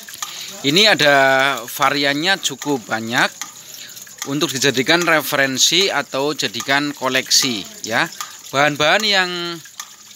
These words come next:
mungkin layak kita jadikan bonsai itu yang pertama, ini ada tanaman dewan daru. Ini dewan daru juga sangat baik sekali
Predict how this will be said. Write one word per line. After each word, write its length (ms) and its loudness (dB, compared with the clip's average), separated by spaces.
mungkin 320 0
layak 480 2
kita 560 0
jadikan 480 -2
bonsai 720 0
itu 160 2
yang 240 2
pertama, 640 2
ini 480 0
ada 800 4
tanaman 880 0
dewan 320 6
daru. 280 2
Ini 320 0
dewan 320 2
daru 400 2
juga 640 2
sangat 480 -4
baik 240 0
sekali 560 2